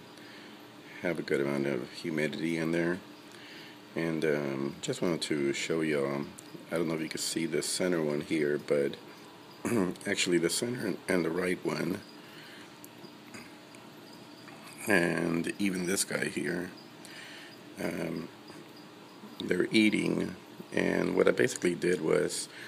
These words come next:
uh, since these guys are really small, um, even some of the small pinhead crickets are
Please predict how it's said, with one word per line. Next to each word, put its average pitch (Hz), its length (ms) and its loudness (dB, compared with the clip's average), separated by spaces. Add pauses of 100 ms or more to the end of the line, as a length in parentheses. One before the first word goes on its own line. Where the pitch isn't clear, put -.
(560)
uh, 82 380 2
since 85 260 0
these 92 160 2
guys 87 240 2
are 85 80 2
really 85 240 4
small, 90 500 0 (600)
um, 78 500 2
even 78 540 0 (160)
some - 180 0
of 82 80 0
the 76 60 -2
small 85 360 -2
pinhead 90 460 0
crickets - 640 0
are 67 420 0